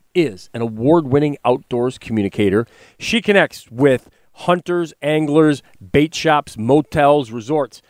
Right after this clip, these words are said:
to give us a better idea of what people are finding or not finding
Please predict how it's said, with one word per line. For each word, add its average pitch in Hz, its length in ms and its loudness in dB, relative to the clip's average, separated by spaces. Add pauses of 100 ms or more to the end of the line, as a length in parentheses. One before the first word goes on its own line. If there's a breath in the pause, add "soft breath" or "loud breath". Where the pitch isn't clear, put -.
(220)
to 185 60 -6
give 220 120 2
us - 80 -6
a 170 40 -10
better 226 300 0
idea 151 560 -6 (260)
of 131 140 -6
what 190 160 0
people 226 240 -6
are 151 80 -2
finding 131 520 -4 (260)
or 240 520 4 (240)
not 233 400 -6
finding 104 600 -4